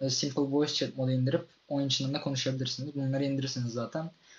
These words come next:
Sadece Minecraft'tan konuşmanızı, konuşmanızı her şeyi halledebilirsiniz.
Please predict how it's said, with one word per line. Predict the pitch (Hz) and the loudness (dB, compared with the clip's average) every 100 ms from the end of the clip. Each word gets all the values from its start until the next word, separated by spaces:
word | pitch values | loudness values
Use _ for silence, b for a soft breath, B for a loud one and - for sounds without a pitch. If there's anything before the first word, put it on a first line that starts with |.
| b | b
Sadece | - 151 156 | 2 6 6
Minecraft'tan | 156 143 143 139 147 143 | 6 4 4 4 2 0
konuşmanızı, | 147 135 139 131 | -2 -2 -2 0
konuşmanızı | 131 127 127 127 123 160 | 0 0 0 0 2 2
her | 156 147 | 2 2
şeyi | - 143 | 4 4
halledebilirsiniz. | 135 131 123 117 117 - 170 208 - | 4 4 2 2 -4 -6 -4 -4 -6